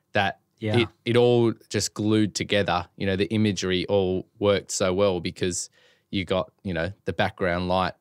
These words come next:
Speaker 1: was clearly reflecting beautifully off him. And I wouldn't have even known how they did that if I didn't find out, you know?
Speaker 2: I
Speaker 1: Yeah.
Speaker 2: think also,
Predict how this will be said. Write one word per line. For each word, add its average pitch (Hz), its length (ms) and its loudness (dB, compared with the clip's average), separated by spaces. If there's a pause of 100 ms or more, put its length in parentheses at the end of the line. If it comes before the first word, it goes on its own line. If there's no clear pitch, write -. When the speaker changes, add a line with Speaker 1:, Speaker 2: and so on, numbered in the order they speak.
Speaker 1:
was - 300 -10 (160)
clearly 95 360 0
reflecting 87 480 -6
beautifully 90 380 -4
off 90 180 -2
him. 87 280 -6 (480)
And 92 260 -2
I 110 80 2
wouldn't 104 220 0
have 87 120 -4
even 90 240 -2
known 87 280 -2
how 95 200 -2
they 85 140 -2
did 82 220 -8
that 85 220 -4 (220)
if - 160 -8
I 82 100 -2
didn't 85 440 -8
find 85 280 -4
out, 92 300 -4
you 85 80 -12
know? 87 220 -8 (960)
Speaker 2:
I 147 120 0
Speaker 1:
Yeah. 156 40 0
Speaker 2:
think 185 220 0
also, 135 580 2